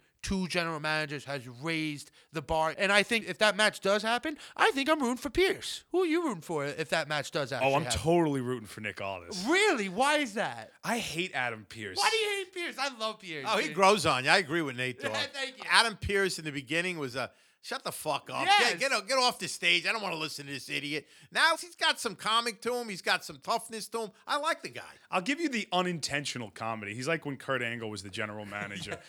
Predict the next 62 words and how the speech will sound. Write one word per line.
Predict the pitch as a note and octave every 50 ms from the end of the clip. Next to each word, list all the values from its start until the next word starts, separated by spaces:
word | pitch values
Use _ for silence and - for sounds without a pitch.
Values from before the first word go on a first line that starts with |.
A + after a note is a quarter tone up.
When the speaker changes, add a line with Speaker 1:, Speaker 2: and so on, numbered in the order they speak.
| -
Speaker 1:
<laughs> | G3+ - - -
Speaker 2:
"That | D4+ D4+ -
truck | - - C#4+ A3+ F#3+
is | C4 F#3+ A3+
worth | A#3+ A3 -
thirteen | - C#4 C4 A#3 - A#3+ B3 A#3+
million | A#3+ B3 A#3+ A#3 A3 G#3
dollars." | E3 G#3+ G3+ G#3 G#3+ G#3+ F3+ D#3 C3+
You | D#3
know, | E3+ E3
just | E3 D#3 E3 -
the | - E3+
way | D#3 F3 F3 E3+
he | E3 E3
kind | - E3 D#3+ D3+ C3+
of | A#2 -
talks | - D3 D3 C#3 C3+ - - A2
is | G#2+
funny. | - - - G#2 G2+ F#2+ F#2+ - - - - - -
But | - F#3+ -
I | B3 D#4+
don't | F4 E4
know. | C4
There's | G#3+ G3+ -
something | - D#4 D#4 D4+
about | B3 G#3+ G3+ G3+ G3
Aldis. | - D#3+ F3 F#3 E3+ D3 - - - - -
I |
like | D3 G3 G3
the | - D#3+
suits | - - - F3+ E3+ -
he | - F3+ E3+
wears. | E3 E3 E3 E3 E3 D#3 C#3+
I | -
like | C#3 F3 A#3 A3+
that | - G#3 F3+
he | D#3+
took | - G3+ G3+ - -
the | B2+
bump. | G#2+ - - C3+ D#3 F3 D#3+ - - -
I'm | - G3+
also | A#3 G#3+ E3+ - E3 C3
a | G#2
big | - C3+ A#2
SmackDown | - - - A#2 A2 A2+ - - A#2+ A#2+ A#2+ A#2+
guy. | A#2 A#2+ A#2+ B2 C3+ C#3
Speaker 3:
I | D3+
think | D3+ A3+ G3 -
Pearce | - F#3+ G3 F#3 -
would | D3 D3
be | D#3
over | D3+ D3 C#3+ B2+ B2
his | A2 - -
head, | C#3+ C3+ B2+ G#2
though. | G#2+ G2+ G#2
Nick | A2 C3+ E3+ - _
does | - C#3+ D3 B2+ B2+
look | A#2+ G#2 _
pretty | - A#2+ G2+ F#2+ - - -
tough. | - - - - - - - - _ _ _ -
Speaker 2:
Nick | F#3+ B3 C#4 - - -
looks | B3+ E3+ - -